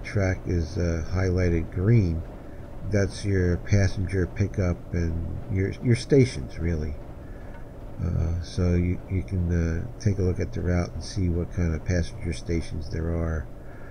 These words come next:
uh, what kind of storage tracks are available. So maybe before you do your, uh, clone of a particular route, you're gonna wanna look at the two D,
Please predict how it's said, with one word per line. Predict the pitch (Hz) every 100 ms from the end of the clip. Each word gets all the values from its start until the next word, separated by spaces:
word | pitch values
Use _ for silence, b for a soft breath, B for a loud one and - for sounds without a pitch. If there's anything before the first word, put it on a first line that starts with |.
| B B B - - - -
uh, | 85 82
what | 90 87
kind | 92 87
of |
storage | 85 107 95 87 -
tracks | 90 87 -
are | 87 82
available. | 80 85 82 82 82 82 - - - - - - - - -
So | - 92 85 82 85 -
maybe | 101 117 117
before | 98 98 - 107
you | 98 90
do | 95 98
your, | 92 87 85 -
uh, | 92 87 -
clone | - 104 104 101 95 92 90
of | 87 82 82
a | 80 -
particular | - 95 - 85
route, | 82 92 92 92 95
you're | 90
gonna | 90
wanna | 90 110 107
look | 92 90
at | 90 -
the | -
two | - 95
D, | 85 90